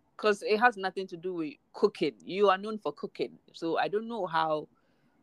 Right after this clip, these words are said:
this came about in the conversation and for her to pass that comment that deep down,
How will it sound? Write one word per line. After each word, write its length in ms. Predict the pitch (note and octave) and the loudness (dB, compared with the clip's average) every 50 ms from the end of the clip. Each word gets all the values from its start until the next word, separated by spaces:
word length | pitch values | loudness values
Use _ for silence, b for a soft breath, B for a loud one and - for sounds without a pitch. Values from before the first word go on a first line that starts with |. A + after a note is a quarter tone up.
| _ _ _ _ _ _ - | _ _ _ _ _ _ -4
this 360 | E3+ D#3+ F#3 F#3+ F3+ - - | 4 8 8 8 8 6 -2
came 340 | - - - A3+ F#3 E3 D3+ | -10 0 6 6 6 6 4
about 440 | C#3+ C#3 - D3+ D3+ D#3 D3+ - _ - | -4 0 2 2 2 2 0 -2 _ -10
in 260 | F3 F#3+ F#3+ F#3 F3+ | -8 -8 -6 -2 0
the 100 | F3 E3 | 0 -2
conversation 880 | - - D3+ C#3+ C#3+ C#3+ C#3+ - D#3+ D#3 D3+ D3+ - - E3 D#3+ D3+ - | -2 -4 -10 -6 -4 -6 -4 -4 -4 -4 -4 -4 -4 -4 -4 -4 -4 -6
and 180 | D3 D3 C#3+ - | -8 -8 -8 -10
for 120 | - D3 | -12 -8
her 160 | C#3 D#3 D#3 D#3 | -4 -4 -4 -4
to 300 | - - - C#3+ B2 - _ - | -6 -6 -8 -8 -8 -8 _ -4
pass 260 | - D#3 D3 C#3+ C3+ | -2 0 0 0 -2
that 200 | C#3 C3 C3+ _ | -4 -4 -4 _
comment 340 | - - C3 B2+ B2 C3 B2+ | -8 -8 -8 -6 -6 -6 -4
that 240 | B2+ B2 B2+ C3 - | -4 -4 -4 -4 -2
deep 260 | F#3 G3 F#3 D#3 - | -2 -2 -2 -4 -2
down, 400 | - D3 C#3+ C#3 C#3 C3+ C#3 D3+ | 0 0 2 2 0 -4 -8 -14